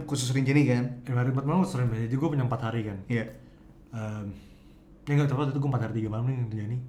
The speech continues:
Speaker 1: Oke.
Speaker 2: Jadi lima hari empat malam tuh udah s-, enam hari lima malam tuh udah sama,
Speaker 1: Udah
Speaker 2: eh,
Speaker 1: keempat
Speaker 2: ke
Speaker 1: ya?
Speaker 2: Gili.
Speaker 1: Oke.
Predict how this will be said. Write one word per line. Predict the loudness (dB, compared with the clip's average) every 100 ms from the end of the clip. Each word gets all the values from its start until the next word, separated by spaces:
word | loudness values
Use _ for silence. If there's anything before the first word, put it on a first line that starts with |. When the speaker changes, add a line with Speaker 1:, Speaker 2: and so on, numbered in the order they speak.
| -8
Speaker 1:
Oke. | -6 -4 -6 -6
Speaker 2:
Jadi | -2
lima | 0 0
hari | -2 -4
empat | -6
malam | -8 -8 -8 -6
tuh | -4 -2
udah | -2
s-, | -4 -4
enam | 0
hari | 2 2 2 2
lima | 2 2
malam | 0 -2
tuh | 0 0
udah | 0
sama, | -2 -2 -2 -2 -6 -16 -20 -20 -20 -20 -12
Speaker 1:
Udah | -4 0
Speaker 2:
eh, | 0
Speaker 1:
keempat | 0 0
Speaker 2:
ke | 2
Speaker 1:
ya? |
Speaker 2:
Gili. | 4 4 2 0 -6
Speaker 1:
Oke. | -6 -4